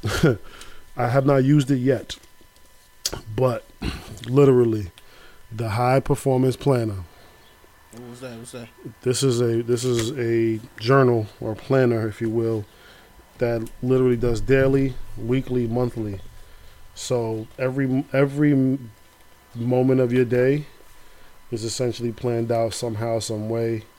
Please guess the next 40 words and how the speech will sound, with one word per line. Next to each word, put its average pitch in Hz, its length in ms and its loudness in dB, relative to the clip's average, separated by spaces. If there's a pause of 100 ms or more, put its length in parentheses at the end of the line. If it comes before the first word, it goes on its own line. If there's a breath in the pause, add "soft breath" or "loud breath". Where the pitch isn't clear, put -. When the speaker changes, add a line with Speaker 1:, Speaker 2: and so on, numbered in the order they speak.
(580 soft breath)
Speaker 1:
Um, 107 560 -4 (1160)
so, - 180 -6
like, 113 200 -2
for 117 120 -4
example, 113 320 -2
just 107 120 -8
go 113 120 -4
to 110 60 -4
a 104 80 -6
page, 101 400 -8
right? 107 260 -8 (460 loud breath)
So 120 160 -4
today's 127 380 2
messages 120 520 0
to 131 100 -4
myself, 110 540 -4
you 110 100 -4
gotta 110 160 -4
write 113 240 -4
these 113 220 -6
down. 110 480 -2 (1120 loud breath)
You 113 80 -6
know, 104 160 -6
"Hey, 113 400 -2 (500 loud breath)
morning 127 280 2
mindset. 120 560 0
You 117 80 0
know, 113 60 0
one 123 180 2
thing 127 100 2
I 117 120 2
can 123 140 0
get 117 80 2
excited 120 280 2
about 117 220 2
today 120 320 4
is 117 160 4
X, 113 200 -4
Y, 113 220 2
Z. 110 320 0